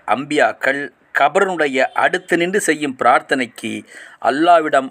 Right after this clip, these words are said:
உடனே அங்கீகாரம் உண்டு என்று சொல்லுகின்றார். இன்னும் எஜீஸ் இப்னு அஹ்மத்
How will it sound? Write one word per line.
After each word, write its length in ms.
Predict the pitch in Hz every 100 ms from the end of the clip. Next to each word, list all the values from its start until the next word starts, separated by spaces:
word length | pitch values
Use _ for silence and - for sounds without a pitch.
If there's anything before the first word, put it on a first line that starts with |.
| - 113
உடனே 300 | 139 156 180 180
அங்கீகாரம் 580 | 131 135 139 131 120 110
உண்டு 180 | 120 135
என்று 120 | 123 139
சொல்லுகின்றார். 580 | 123 107 95 92 90 - _ - - - - _ _ _ _
இன்னும் 420 | 139 180 214 175 - - 269 - - - - - - _ _ _ - - 135
எஜீஸ் 340 | 143 208 220 208
இப்னு 240 | 170 175 160 139 - _ - - - - - _ _ _ _ _ _ _ _ _ _ _ _ _ _ _ _ -
அஹ்மத் 440 | 131 185 202 151